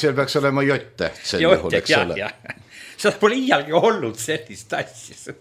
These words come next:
Speaker 2: täielik väljamõeldis.
Speaker 1: No aga samas
Speaker 2: Anekdoot.
Speaker 1: Vene jalgpallipublik nõuab kohtunikule, et viige siis vähemalt temaga see ellu. <laughs>
Speaker 2: No hea küll, niisugused ütelused sellised sünnivad siia ilma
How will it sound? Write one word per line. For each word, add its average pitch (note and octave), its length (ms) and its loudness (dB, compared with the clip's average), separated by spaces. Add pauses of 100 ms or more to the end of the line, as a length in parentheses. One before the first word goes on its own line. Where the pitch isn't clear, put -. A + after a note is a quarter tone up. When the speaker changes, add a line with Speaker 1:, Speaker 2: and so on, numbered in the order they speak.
Speaker 2:
täielik A2+ 400 -6
väljamõeldis. A#2 840 -10 (640)
Speaker 1:
No A2+ 80 2
aga G2+ 160 0
samas D#3+ 320 2
Speaker 2:
Anekdoot. C#3 80 4
Speaker 1:
Vene F3+ 160 2
jalgpallipublik D3 920 0 (100)
nõuab C#3+ 380 4 (140)
kohtunikule, F#2 800 -2 (220)
et F#2+ 220 -4
viige C3 280 0
siis D3 180 -4
vähemalt E3+ 360 0
temaga G2+ 380 0
see G#2 220 0 (120)
ellu. E2 300 -6 (120)
<laughs> - 520 -8 (1300)
Speaker 2:
No D3+ 160 -4
hea G3 140 2 (100)
küll, G3+ 160 0
niisugused C#3 560 -4
ütelused A#2+ 480 -4
sellised A#2+ 480 -6
sünnivad C3+ 560 -4
siia B2+ 240 -6
ilma A#2 300 -6